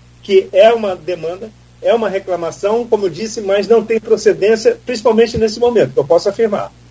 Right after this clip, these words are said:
Tá lá disponível aquele paciente, e aí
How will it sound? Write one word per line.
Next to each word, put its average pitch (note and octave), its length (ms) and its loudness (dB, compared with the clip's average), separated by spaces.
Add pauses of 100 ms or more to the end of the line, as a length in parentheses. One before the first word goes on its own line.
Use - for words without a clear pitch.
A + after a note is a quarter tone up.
(280)
Tá B2 120 4
lá E3 180 6
disponível F#3+ 600 -4
aquele G3+ 300 -2
paciente, E3+ 680 -2
e F#3 180 0
aí F#3 380 2